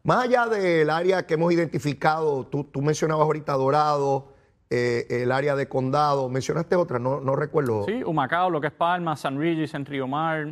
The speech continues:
Speaker 2: eh, hay unas áreas ahora, pues, eh, en el área de Isabela que, que están gustando mucho.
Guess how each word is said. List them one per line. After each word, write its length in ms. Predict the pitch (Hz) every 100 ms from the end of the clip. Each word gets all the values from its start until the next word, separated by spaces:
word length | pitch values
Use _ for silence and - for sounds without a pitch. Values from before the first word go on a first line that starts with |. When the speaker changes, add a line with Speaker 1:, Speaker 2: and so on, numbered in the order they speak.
| 151
Speaker 2:
eh, 480 | 127 123 113 107 98 -
hay 160 | 127
unas 160 | 139 139
áreas 280 | 151 156 139
ahora, 320 | 139 143 143
pues, 280 | 135 120 123
eh, 480 | 135 123 117 110 104 _ _ _ _
en 120 | 123
el 80 | 123
área 180 | 123 135
de 60 | 143
Isabela 480 | 139 127 135 151 127
que, 300 | 123 110 -
que 80 | 117
están 220 | - 117
gustando 380 | 123 123 123 120
mucho. 460 | 117 151 156 123